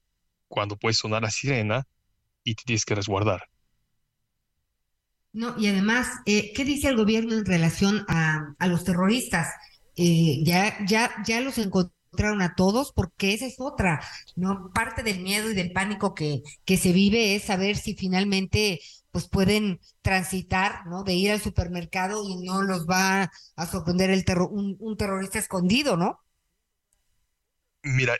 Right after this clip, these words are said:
Speaker 1: es imposible saberlo, es, es muy complicada la situación, porque aquí en Ashdod se nos informó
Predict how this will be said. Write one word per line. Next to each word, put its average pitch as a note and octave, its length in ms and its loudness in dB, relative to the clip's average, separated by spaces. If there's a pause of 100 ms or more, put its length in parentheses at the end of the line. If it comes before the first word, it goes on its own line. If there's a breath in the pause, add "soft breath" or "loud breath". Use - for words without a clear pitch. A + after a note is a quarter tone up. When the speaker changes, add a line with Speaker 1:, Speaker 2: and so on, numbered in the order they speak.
Speaker 1:
es - 160 -2
imposible F3 580 0
saberlo, B2 520 0
es, A#2+ 160 -2
es C3 200 -4
muy D3+ 160 0 (280)
complicada C#3 380 0
la B2 60 -2
situación, A2+ 460 -2
porque A2+ 400 0
aquí A2+ 180 -2
en D3 100 0
Ashdod B2 280 -2
se - 100 -2
nos - 160 -6
informó A#2 560 0